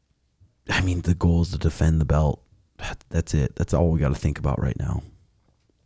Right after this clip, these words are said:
Gabe Harshbarger.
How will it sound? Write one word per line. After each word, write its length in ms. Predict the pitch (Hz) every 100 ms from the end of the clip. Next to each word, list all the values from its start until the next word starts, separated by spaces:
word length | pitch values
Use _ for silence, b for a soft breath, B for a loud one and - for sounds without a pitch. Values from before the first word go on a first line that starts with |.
| _ _ _ _ _ _ _ _ _
Gabe 320 | 95 95 95 87
Harshbarger. 1160 | - - 82 85 80 78 76 78 73 69 71